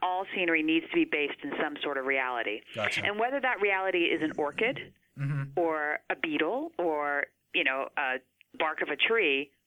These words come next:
Speaker 1: or if that, if that reality is the entrance to Thirty Rock and the revolving doors. You know, it doesn't matter what the reality is, but it ne-, you're, when you draw, in my opinion, scenery, it needs to come from some, you know, realistic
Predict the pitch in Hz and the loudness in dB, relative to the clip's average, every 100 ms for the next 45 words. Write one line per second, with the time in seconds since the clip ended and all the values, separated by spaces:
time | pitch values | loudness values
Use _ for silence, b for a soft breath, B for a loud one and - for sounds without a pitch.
0 | - 254 240 220 190 185 175 - - 180 | -2 0 2 2 2 2 0 0 -2 -2
1 | 170 160 160 156 151 156 151 - 151 143 | 0 0 2 2 0 0 0 0 2 2
2 | 135 - B B B 180 175 165 156 - | 0 -6 B B B 0 2 0 -4 -4
3 | 147 165 151 143 135 131 - - 151 135 | -2 0 0 0 -2 -4 -4 -2 0 2
4 | 123 123 135 139 131 135 127 120 120 151 | 0 -4 -2 -2 -2 -2 -2 -2 -2 -2
5 | 104 240 254 233 269 247 208 208 170 170 | 0 2 2 2 0 0 0 0 0 -2
6 | 165 151 151 147 143 - 156 147 147 127 | 0 0 0 0 0 0 0 0 0 0
7 | 165 - 180 170 160 156 B B B 185 | 0 2 2 2 0 -2 B B B -2
8 | 190 165 202 208 185 170 151 - _ - | -2 0 0 0 0 0 -2 -6 _ -6
9 | 180 170 175 165 175 156 139 131 131 - | -2 0 0 0 -2 0 -2 -2 -6 -12
10 | _ _ - 208 160 135 123 147 156 170 | _ _ -8 -2 2 2 0 -2 0 0
11 | - 160 - 151 139 - 180 - 170 156 | -2 -4 -2 -2 -4 -6 -6 -6 -4 -2
12 | 147 147 147 B B B B _ _ - | -2 -6 -10 B B B B _ _ -4
13 | 156 - - _ - 165 175 165 151 151 | -4 -4 -8 _ -2 2 2 2 0 -2